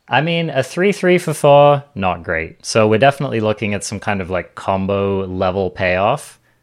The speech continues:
to make this a playable card. But do you think I'm, like, wildly off base here? Or does this card just look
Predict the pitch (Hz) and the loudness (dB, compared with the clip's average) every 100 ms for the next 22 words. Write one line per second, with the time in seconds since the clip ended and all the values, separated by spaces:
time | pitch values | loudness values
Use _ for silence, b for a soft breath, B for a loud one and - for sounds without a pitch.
0 | _ - - 107 98 95 - 104 - - | _ -8 -2 -2 0 -4 -2 -6 -6 -4
1 | 101 95 87 90 90 87 110 123 b b | -2 0 -4 -6 -4 -2 -2 -6 b b
2 | b _ 110 104 - _ 117 120 180 175 | b _ 0 0 -4 _ -2 0 0 2
3 | 170 143 120 - 92 98 101 101 98 95 | 2 4 2 0 0 4 4 2 2 0
4 | 95 95 95 101 110 110 120 104 92 98 | 0 -2 -2 -2 0 4 4 2 -4 -6
5 | 87 104 - 104 92 - 87 | -6 -4 2 2 0 -4 -6